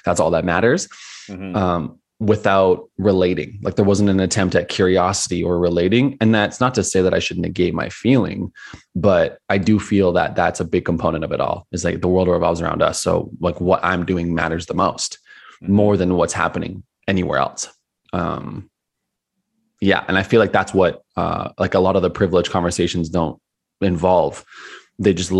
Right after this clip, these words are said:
Speaker 1: they just live in that space of, "Yes, I get this. And yes, it matters more. And yes, that's how it's gonna be."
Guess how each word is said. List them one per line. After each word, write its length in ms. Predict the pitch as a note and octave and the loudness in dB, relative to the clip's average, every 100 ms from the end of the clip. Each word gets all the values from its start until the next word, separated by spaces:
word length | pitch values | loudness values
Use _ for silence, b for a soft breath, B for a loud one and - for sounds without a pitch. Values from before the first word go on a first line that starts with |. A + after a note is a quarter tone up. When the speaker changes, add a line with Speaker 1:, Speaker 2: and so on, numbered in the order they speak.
| F#2 | 2
Speaker 1:
they 100 | G#2+ | 2
just 240 | G#2 G#2+ - | 2 0 2
live 320 | G2+ A2 G2 | 4 4 4
in 80 | G2 | 2
that 220 | F#2 - | 0 0
space 280 | - F#2 - | 0 0 0
of, 220 | E2+ E2 | -2 0
"Yes, 500 | F2+ G#2 - - - - | 0 0 -2 -8 -10 -6
I 80 | F#2 | -2
get 220 | F2 D#2 | -2 0
this. 260 | F#2 G2 - | 0 0 0
And 200 | F2 E2 | -2 -2
yes, 580 | E2 F2 F2 D#2+ - - | -2 2 2 2 -4 -4
it 220 | F2+ - _ | -4 -4 _
matters 380 | G2 E2+ E2+ E2+ | 0 0 0 0
more. 320 | F2+ E2 A#2+ | 0 2 2
And 280 | F2+ F2 E2 | 2 -2 -4
yes, 600 | F2 E2+ E2+ E2+ G2 - | -4 -2 2 2 0 -4
that's 340 | - F2 - - | 0 0 -2 -4
how 220 | - D#2+ | 0 0
it's 140 | D#2+ | 0
gonna 160 | F2+ D2+ | -2 0
be." 340 | F#2 E2 - | 0 0 -4